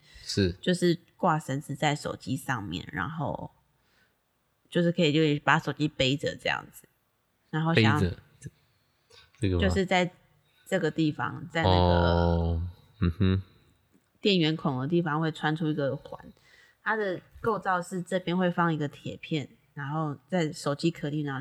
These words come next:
Speaker 2: 你把它夹起来，然后那个铁环会从这边穿出来，然后你可以在滑-，环上面再挂绳子这样。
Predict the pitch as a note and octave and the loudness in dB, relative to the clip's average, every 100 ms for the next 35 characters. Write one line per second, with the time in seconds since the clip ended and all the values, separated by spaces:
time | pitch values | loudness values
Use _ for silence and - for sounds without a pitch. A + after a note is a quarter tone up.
0 | C#3 C#3 D3 D#3 - C3 - C3 C#3+ D#3 | -8 -4 -4 -2 -4 -4 -6 -6 -2 0
1 | D#3 D#3 - C#3+ C#3 D#3+ D#3 - D3+ D3 | -2 -4 -12 -6 -2 -2 -2 -4 -4 -4
2 | - C#3 - B2+ F#2+ - _ - - - | -6 -8 -8 -10 -10 -12 _ -20 -20 -20
3 | - D3+ E3 E3+ D3+ D#3+ D#3+ C#3 C#3+ - | -4 0 2 2 0 0 -4 -4 -6 -8
4 | _ - - C3+ C#3+ D#3+ D#3 D#3+ D#3+ - | _ -14 -4 -2 -2 -2 -2 -2 -4 -2
5 | D3 D3+ - B2+ E3+ - - - - | -4 -4 -8 -12 -14 -16 -20 -18 -18